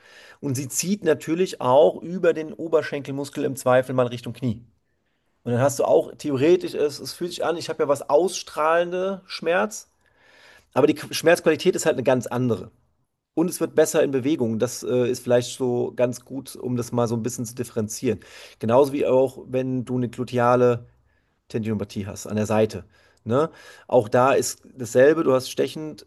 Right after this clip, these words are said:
in, es wird besser meistens erstmal in Belastung. Und auch das kann ja an der Seite ausstrahlen, theoretisch. Und auch das hat nicht selten eine Begleiterscheinung Rückenschmerz.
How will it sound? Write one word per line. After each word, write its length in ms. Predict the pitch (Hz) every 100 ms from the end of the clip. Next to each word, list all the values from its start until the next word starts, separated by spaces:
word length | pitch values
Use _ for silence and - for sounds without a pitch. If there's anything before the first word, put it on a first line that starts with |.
| -
in, 360 | 123 123 -
es 140 | 123 127
wird 140 | 110
besser 260 | 131 127 127
meistens 340 | 123 123 123
erstmal 300 | - 113 120
in 60 | 110
Belastung. 560 | 113 123 - 147 202 - - - - _ _
Und 240 | 131 123
auch 160 | - 113
das 280 | 151 151 - _ _ -
kann 260 | 127 143
ja 120 | 156
an 80 | 139
der 100 | 135
Seite 600 | 110 123 131 135 131 - _ _ _ _ -
ausstrahlen, 800 | 151 156 - - 113 110 101 95 _ _
theoretisch. 440 | - 113 107 107 -
Und 120 | 123
auch 160 | 123 107
das 340 | 143 160 -
hat 280 | 143 - -
nicht 320 | 131 160 -
selten 760 | - 131 139 143 143 139 139 -
eine 180 | 131 131
Begleiterscheinung 760 | 117 - 127 131 120 131 123 120
Rückenschmerz. 640 | 127 123 - 98 - -